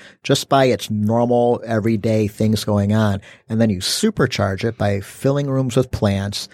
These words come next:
filling them with moisture, keeping that a, at a warm temperature to keep plants growing. It is just the perfect environment, uh, to get that mold going, isn't it?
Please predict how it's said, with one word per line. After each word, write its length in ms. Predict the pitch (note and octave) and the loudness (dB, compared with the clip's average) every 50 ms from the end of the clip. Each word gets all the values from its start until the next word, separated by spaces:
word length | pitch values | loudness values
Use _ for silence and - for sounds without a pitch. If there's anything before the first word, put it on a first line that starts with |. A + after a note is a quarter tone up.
| - _ _ | -20 _ _
filling 380 | - - C3 C3+ C3+ C3+ C3 | -6 -2 0 2 2 4 4
them 140 | B2+ A#2+ A#2+ | 2 2 2
with 160 | A2 - - | 0 0 0
moisture, 640 | G#2+ G2+ G#2 G2+ F#2+ - - - G2+ G2+ G2+ G2 - - - _ _ _ - | 0 2 2 2 0 -2 -4 -6 -6 -6 -6 -6 -10 -14 -20 _ _ _ -8
keeping 340 | - - D#3+ D3+ - C#3+ C#3 | -2 0 0 2 2 2 2
that 160 | C3+ B2 A#2 | 2 2 2
a, 160 | A2+ A2+ - A#2 | 0 -2 -2 -2
at 100 | A2+ G#2+ | 0 0
a 60 | G2+ | 2
warm 440 | G2+ G2+ G#2+ A2+ A#2+ B2+ B2 A2+ A2+ | 2 2 4 4 6 6 4 2 0
temperature 720 | - - - B2 A#2+ - C#3 A#2+ - - A2+ G#2+ G2+ G2+ G2 | -2 -2 -2 -2 0 0 0 0 0 2 2 4 4 4 2
to 140 | - - G#2+ | 0 -4 -8
keep 260 | - - A2+ - - | -6 -4 -6 -6 -6
plants 380 | - - A2+ A2 G#2+ G#2 - | -4 -4 -2 -2 -2 -4 -4
growing. 320 | - A2 A2+ A#2 G#2+ G2+ - - - - _ - | -2 0 2 2 0 -2 -4 -8 -18 -16 _ -6
It 120 | B3+ - | -2 0
is 160 | A2+ F2+ - | 0 0 -2
just 240 | - - D3 - - | -2 -2 -4 -4 -4
the 80 | - - | -8 -8
perfect 440 | - - C3+ B2+ - G#2 - - | -2 0 0 0 0 -4 -4 -4
environment, 680 | F2+ F#2 F#2+ - A#2 C#3 D3+ C3 F2+ C2 - - - - - | -6 -6 -2 0 2 2 2 2 0 -2 -8 -10 -14 -10 -8
uh, 160 | G2+ G2+ G#2 | -6 -6 -4
to 160 | - - A#2 G#2 | -2 -2 -2 0
get 200 | - G#2+ G2+ - | 0 -2 -2 -2
that 140 | A2 A2+ G#2+ | -4 -4 -4
mold 280 | A2 G#2+ G#2+ A2 G2+ F#2+ F#2 | -4 -2 -2 -2 -2 -2 0
going, 340 | A2 A2 A2 G#2 - - | 0 2 2 0 -2 -4
isn't 240 | G#2+ G#2+ G2+ - G#2 | -6 -6 -6 -6 -6
it? 140 | F2+ F#2 - | -8 -8 -8